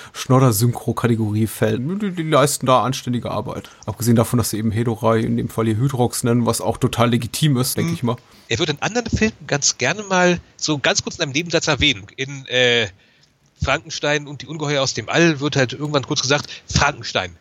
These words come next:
Speaker 2: der Mann, der über allem steht." Oder keine Ahnung, in Frankensteins Monster, Jan Godzillas Sohn, wird halt kurz gesagt, "Das sind Frankensteins Monster."
Speaker 1: Ja.
Speaker 2: Es gibt keinen Story-Bezug dann dazu, aber es wird halt kurz gesagt, damit halt die Titel irgendwie gerechtfertigt sind. Zumindest das haben sie sich auch noch so,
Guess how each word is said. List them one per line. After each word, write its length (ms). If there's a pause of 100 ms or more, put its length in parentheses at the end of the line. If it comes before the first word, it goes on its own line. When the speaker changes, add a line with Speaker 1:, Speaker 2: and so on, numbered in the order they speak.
(180)
Speaker 2:
der 100
Mann, 140
der 60
über 140
allem 200
steht." 380 (260)
Oder 160
keine 260
Ahnung, 220
in 120
Frankensteins 640
Monster, 280
Jan 180
Godzillas 420
Sohn, 240 (240)
wird 160
halt 140
kurz 140
gesagt, 240 (180)
"Das 120
sind 120
Frankensteins 480
Monster." 360 (440)
Speaker 1:
Ja. 180 (240)
Speaker 2:
Es 160
gibt 220 (180)
keinen 240
Story-Bezug 720
dann 140
dazu, 320
aber 120
es 120
wird 80
halt 120
kurz 180
gesagt, 280
damit 220
halt 100
die 80
Titel 300
irgendwie 500
gerechtfertigt 540
sind. 260 (220)
Zumindest 280
das 140
haben 140
sie 80
sich 100
auch 80
noch 160
so, 260